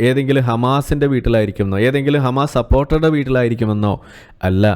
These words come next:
എഴുതിയിരിക്കുന്നത്. ഏതെങ്കിലും ഇസ്ലാമിസ്റ്റിൻ്റെ വീട്ടിലെങ്കിലും ആയിരിക്കും എന്നെങ്കിലും എഴുതാമായിരുന്നു. അതുമല്ല അവിടെ എഴുതിയിരിക്കുന്നത്. എങ്ങനെയാണോ അവിടെ അലോപ്പതി എന്നുള്ള വാക്ക് ഉപയോഗിച്ചത്, എന്താണ്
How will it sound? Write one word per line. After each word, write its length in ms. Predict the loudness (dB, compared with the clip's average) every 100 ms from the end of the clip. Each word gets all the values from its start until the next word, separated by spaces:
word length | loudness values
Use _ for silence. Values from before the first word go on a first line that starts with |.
| 0
എഴുതിയിരിക്കുന്നത്. 480 | -2 0 0 0 2 0
ഏതെങ്കിലും 320 | 0 0 0
ഇസ്ലാമിസ്റ്റിൻ്റെ 760 | 0 0 2 2 -2 -2 2 2
വീട്ടിലെങ്കിലും 500 | 2 0 0 2 0 2
ആയിരിക്കും 360 | 0 0 -2 -4 -10 -20 -20 -10 -2
എന്നെങ്കിലും 420 | 0 2 2 2 2
എഴുതാമായിരുന്നു. 540 | 2 2 0 -4 -6 -10 -4
അതുമല്ല 340 | 0 2 2 -2 -6 -4
അവിടെ 160 | -2 0
എഴുതിയിരിക്കുന്നത്. 520 | 0 -2 -4 -4 -4 -6 -8 -4
എങ്ങനെയാണോ 420 | 0 0 0 0 0
അവിടെ 140 | 0 0
അലോപ്പതി 500 | 0 0 -2 -2 -2 -2
എന്നുള്ള 240 | -2 0 0 0
വാക്ക് 220 | 0 -2
ഉപയോഗിച്ചത്, 460 | 0 0 0 -2 -2 -4 -10 -20 -4 0
എന്താണ് 280 | 2 2